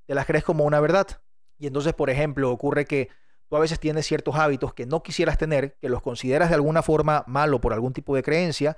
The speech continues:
y te resignas a que tienes estos malos hábitos y que ya no los vas a poder cambiar. Entonces, al reforzar estos malos hábitos o a reforzar esta idea de que esos hábitos que tienes son malos, detrás de eso lo que tú estás haciendo es reforzando inseguridades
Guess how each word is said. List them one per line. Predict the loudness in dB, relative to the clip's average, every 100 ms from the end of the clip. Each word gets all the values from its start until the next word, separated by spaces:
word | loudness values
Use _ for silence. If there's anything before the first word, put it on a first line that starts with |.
| -8 -20 -20
y |
te | -4 -2
resignas | 0 0 0 -2 -6 -4 -6
a | -4
que | -6
tienes | -8 -4 -4
estos | -4 -4
malos | -2 -2
hábitos | -4 -6 -12 -16
y | -6
que | -2
ya | 0
no | 0
los | 0
vas | -2
a | -4
poder | -8
cambiar. | -6 -12 -10 -12 -16 -20 -20 -20 -20 -20 -14
Entonces, | -6 -2 -2 -6 -14 -20 -6
al | -2
reforzar | -2 -2 -4 -4 0 0
estos | 0 -2 0
malos | 2 2
hábitos | 2 0 0 -4 -8 -16 -6
o | -2
a | 0
reforzar | 0 -2 0 2 2 0 -4
esta | -4 0 2
idea | 4 4 4
de | 0
que | -4 -2
esos | 0 2 2
hábitos | 2 0 -4
que | -4
tienes | -2 -2 -2 -6 -10 -18
son | -6 -4 0
malos, | 0 2 0 -2 -14 -20 -14
detrás | -12 -2 0 2
de | 2 2
eso | 2
lo | 0
que | 0
tú | -4
estás | -2 -2
haciendo | -2 -2 -2 0
es |
reforzando | -2 -4 -4 -4 -2
inseguridades | -2 0 2 2 2 0 -4